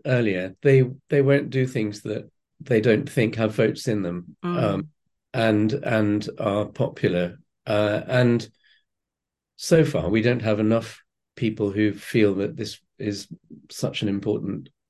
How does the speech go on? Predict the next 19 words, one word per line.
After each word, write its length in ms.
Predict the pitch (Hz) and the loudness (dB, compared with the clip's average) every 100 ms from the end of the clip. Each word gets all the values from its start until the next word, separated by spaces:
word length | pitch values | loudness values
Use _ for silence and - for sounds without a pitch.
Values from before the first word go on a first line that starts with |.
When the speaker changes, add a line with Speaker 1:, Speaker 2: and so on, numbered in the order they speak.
| _ - | _ -8
Speaker 1:
um, 260 | 101 101 | -6 -4
issue 340 | 123 - 92 92 | -4 -6 -6 -6
as, 160 | - | -6
as, 200 | - 101 - _ _ | -8 -10 -14 _ _
you 100 | - | -6
know, 120 | 165 | -4
Speaker 2:
Mm. 160 | 165 160 - _ _ _ | -6 -14 -20 _ _ _
Speaker 1:
I, 280 | 95 92 87 82 - | -14 -10 -10 -10 -8
no 120 | 95 | -6
doubt 200 | 98 - - - | -6 -8 -12 -6
everyone 240 | 107 92 | -4 -2
listening 220 | 92 104 | -6 -8
to 100 | 90 | -10
the 80 | 104 | -4
podcast 480 | 131 131 87 80 - _ - _ _ | -4 -4 -6 -8 -14 _ -20 _ _
feels 300 | - 90 85 | -4 -4 -4
it 160 | 82 98 | -8 -10
is. 340 | 85 135 - _ _ | -12 -14 -18 _ _
Um, 500 | 117 104 104 104 101 | -6 -2 -2 -4 -8